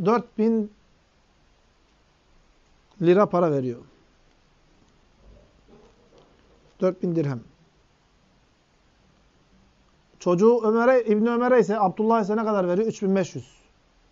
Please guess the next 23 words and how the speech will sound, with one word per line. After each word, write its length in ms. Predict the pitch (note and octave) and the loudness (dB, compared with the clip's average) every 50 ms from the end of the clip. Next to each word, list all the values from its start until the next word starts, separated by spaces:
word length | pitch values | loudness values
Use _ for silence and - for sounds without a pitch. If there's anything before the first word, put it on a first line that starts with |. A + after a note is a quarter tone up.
| _ _ _ _ _ _ _ _ _ _ _ _ _ _ _ _ _ _ _ _ _ _ _ _ _ _ _ | _ _ _ _ _ _ _ _ _ _ _ _ _ _ _ _ _ _ _ _ _ _ _ _ _ _ _
Yani 160 | F3 C#3 B2 B2 _ _ _ _ _ _ _ _ _ _ _ _ - | -20 -20 -20 -20 _ _ _ _ _ _ _ _ _ _ _ _ -10
muhacirler 540 | D#3 E3+ F3+ F3 E3 F#3 F3+ F#3 F#3 E3+ E3+ F3+ - _ _ _ _ _ _ _ _ _ _ _ - - | -6 -4 -4 -2 -2 -2 -2 -2 -4 -6 -6 -10 -20 _ _ _ _ _ _ _ _ _ _ _ -6 -4
dört 260 | F3 G3+ G3+ G#3 - | -2 -2 -2 -4 -4
bin, 220 | A3 A3 A3+ C4 - _ _ _ _ _ _ _ _ _ _ _ _ _ _ _ _ _ - | -6 -6 -6 -6 -12 _ _ _ _ _ _ _ _ _ _ _ _ _ _ _ _ _ -4
oğlu 280 | F#3 F#3 F#3+ G3 G#3 F#3+ | -2 -2 0 0 0 -2
Abdullah 380 | E3+ - - F#3+ F#3+ G3 G3+ | -4 -6 -6 -6 -4 -4 -6
ise 140 | F#3 - G#3 | -6 -8 -6
ayırt 260 | F#3+ F#3+ F#3 F3 D3+ | -6 -4 -4 -2 -4
ediyor. 360 | D3+ C#3+ C#3+ D3 E3+ G3 G3+ | -4 -4 -4 -6 -6 -6 -8
Nasıl 180 | F#3+ G3 D#3+ F3 | -10 -10 -10 -10
ayırt 160 | D3+ D3 D3 | -10 -8 -8
ediyor? 220 | D3 D#3 F#3 F3+ D#3 | -8 -8 -8 -8 -8
Azaltarak, 360 | D#3+ D#3 C#3 D#3 D3 C3 C3+ _ - | -8 -10 -10 -12 -12 -14 -16 _ -16
az 180 | E3 D#3+ C#3+ C3+ | -12 -12 -12 -12
vererek. 280 | C3 A#2 A2+ A2+ C3 _ _ _ _ _ _ _ _ _ _ _ _ _ _ _ _ _ _ _ _ - | -12 -16 -18 -20 -20 _ _ _ _ _ _ _ _ _ _ _ _ _ _ _ _ _ _ _ _ -20
Aslında 300 | C#3 B2+ - - D#3 D3+ | -20 -18 -16 -14 -14 -14
Abdullah 420 | C#3 - - E3+ F3 F#3+ E3 C#3+ | -14 -12 -10 -8 -6 -6 -6 -8
da 80 | D#3+ D3+ | -10 -10
ne? 160 | F3 G#3+ G#3+ G#3+ _ _ _ _ _ _ _ _ _ _ _ _ _ _ _ _ _ _ _ _ _ _ _ - - | -8 -10 -12 -14 _ _ _ _ _ _ _ _ _ _ _ _ _ _ _ _ _ _ _ _ _ _ _ -8 -6
Bir 100 | E3 F3 | -4 -4
muhacir 480 | F3+ E3+ D#3+ F3+ F#3 F#3+ F#3+ F#3+ D3 | -4 -4 -2 0 0 0 0 0 0
değil 140 | D#3 A3+ C4 | -2 -2 -2
mi? 200 | A#3 D#3 B2+ | -2 -4 -6